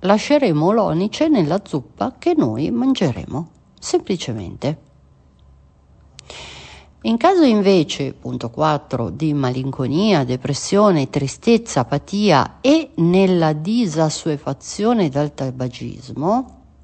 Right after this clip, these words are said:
basterà prendere in mano l'onice e osservarla con attenzione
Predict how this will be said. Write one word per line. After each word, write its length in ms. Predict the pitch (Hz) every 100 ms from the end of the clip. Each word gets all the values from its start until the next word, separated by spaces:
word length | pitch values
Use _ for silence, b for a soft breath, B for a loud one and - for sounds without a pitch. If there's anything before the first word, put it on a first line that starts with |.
| - B B B B -
basterà 580 | 240 285 - 339 180
prendere 560 | 139 170 208 185 160 151
in 120 | 147
mano 360 | 160 180 165 143
l'onice 760 | 139 131 135 156 - 196 247 - - _ _ - - B B B -
e 140 | 180 190
osservarla 1160 | 240 - - 196 175 180 190 226 240 240 233
con 260 | 226 175 170
attenzione 1300 | 170 170 - 175 165 - - 196 147 120 123 120